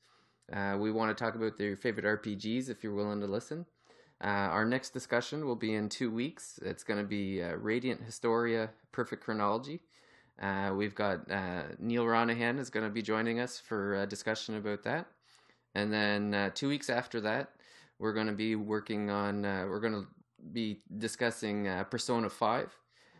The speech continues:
And, uh, we've got, uh, Sarin McNulty, uh, signed up for that so far, and, uh, probably a fourth, uh, since it's a, a pretty big one itself. If you have any, uh, well, we'd love to hear from you. Uh, so on Twitter,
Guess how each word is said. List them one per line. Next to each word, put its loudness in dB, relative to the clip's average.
And, 2
uh, 4
we've -2
got, 0
uh, 0
Sarin 0
McNulty, -2
uh, -2
signed 0
up 0
for 0
that 0
so -2
far, 4
and, -2
uh, -2
probably 4
a 0
fourth, -2
uh, -4
since -6
it's -6
a, -2
a 0
pretty -4
big -6
one -2
itself. -6
If 2
you 6
have 8
any, 4
uh, 4
well, 6
we'd 4
love 6
to -2
hear 4
from 0
you. 0
Uh, 2
so 4
on 4
Twitter, 2